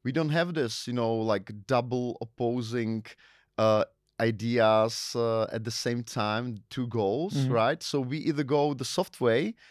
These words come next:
Speaker 1: and we are, like, so-called soft negotiators, so soft negotiators,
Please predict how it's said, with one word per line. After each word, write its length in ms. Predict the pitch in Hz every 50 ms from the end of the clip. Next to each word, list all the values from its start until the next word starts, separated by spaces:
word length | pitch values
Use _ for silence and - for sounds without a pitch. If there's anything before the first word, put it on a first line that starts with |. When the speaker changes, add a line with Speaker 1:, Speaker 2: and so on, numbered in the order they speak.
| _ -
Speaker 1:
and 160 | - 117 123
we 120 | 123 143 143
are, 140 | 135 131 131
like, 260 | 127 123 120 117 -
so-called 600 | - - 135 131 - - 131 120 117 110 - - -
soft 320 | - - - 151 - -
negotiators, 960 | 147 123 107 113 113 120 117 - 135 131 127 120 - 185 190 233 - - - -
so 280 | - - 143 143 151 151 - - -
soft 200 | - - 139 123
negotiators, 840 | 127 127 120 123 123 135 - - 147 139 135 - 202 240 - - -